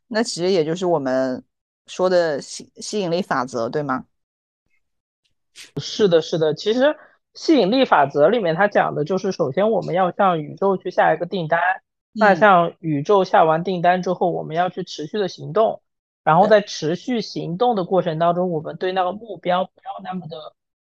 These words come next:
Speaker 2: 抓取，持续的去做，
Speaker 1: 嗯。
Speaker 2: 持续的去清理。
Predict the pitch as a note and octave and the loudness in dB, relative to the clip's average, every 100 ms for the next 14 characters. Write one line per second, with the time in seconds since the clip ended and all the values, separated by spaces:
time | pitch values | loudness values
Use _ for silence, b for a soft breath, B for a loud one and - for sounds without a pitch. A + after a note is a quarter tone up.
0 | _ - G#3 A#3 - - - _ _ _ | _ 4 6 6 0 -16 -16 _ _ _
1 | _ _ - E3 F#3 B3 F3+ - F#3 - | _ _ -6 -4 -2 2 2 0 -12 -8
2 | A#3+ - - _ _ - E3 B3 G#3+ F3+ | -6 -6 -10 _ _ -10 -6 2 2 2
3 | F#3+ - G3+ G#3+ F#3+ | -6 -6 -6 -4 -6